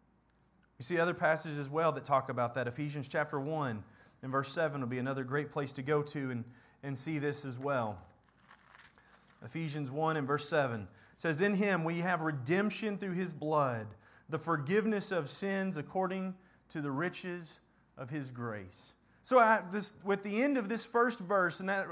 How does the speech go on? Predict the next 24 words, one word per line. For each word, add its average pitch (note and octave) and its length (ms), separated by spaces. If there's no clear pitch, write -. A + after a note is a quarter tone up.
on F#3+ 140
our G#3 120
hearts A3+ 380
and F#3+ 120
that, F3+ 160
those E3+ 200
thoughts G#3+ 380
and G3 80
those E3+ 160
words G3+ 340
in F#3 80
our D#3+ 100
minds, G3+ 440
have G3+ 220
you A3 160
heard? A2+ 440
Have F3 240
you G#3+ 300
heard C#3 760
the C#3+ 120
voice F3+ 480
of F#3 140
the F3+ 100
Lord B2+ 560